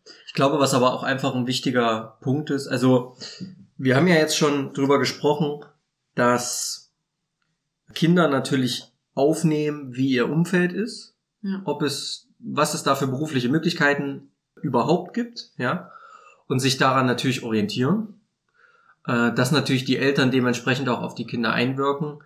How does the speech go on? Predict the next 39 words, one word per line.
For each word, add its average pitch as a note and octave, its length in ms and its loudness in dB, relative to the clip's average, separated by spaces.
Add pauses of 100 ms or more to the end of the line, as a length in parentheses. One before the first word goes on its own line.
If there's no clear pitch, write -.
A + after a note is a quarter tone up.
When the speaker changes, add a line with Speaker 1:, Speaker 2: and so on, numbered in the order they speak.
(300)
Speaker 1:
egal C#3+ 480 4
ob - 260 -8
die A#2+ 140 -4
jetzt, A#2 260 2
ob - 120 -14
das A#2 120 -2
jetzt A#2+ 180 -4
ein A#2+ 60 -2
reiner A#2+ 220 2
Akademikerhaushalt C#3+ 960 -2
ist E3+ 240 -4
und - 360 -8
quasi B2 280 2
schon A#2+ 180 -2
vorprogrammiert A#2+ 640 0
ist, - 160 -12
dass C3 120 -8
das A#2+ 120 -12
Kind A#2+ 340 -2 (380)
Gymnasium A#2+ 500 4
macht B2+ 240 0
und B2+ 120 -6
studiert, C3+ 560 -2
oder C#3 260 2
ob - 160 -4
das A2+ 180 -4
ein A2 280 -4 (240)
Facharbeiter, C#3+ 1000 -2
ein G#2+ 220 -4
Arbeiterhaushalt C#3 1160 0
ist, D3+ 420 -6
wie B2+ 80 -6
man, B2 340 -6 (420)
wie B2+ 60 -8
man A#2+ 160 0
ja A#2+ 100 -2
auch A#2 120 -6
gern B2 220 -2
sagt, A#2+ 340 -4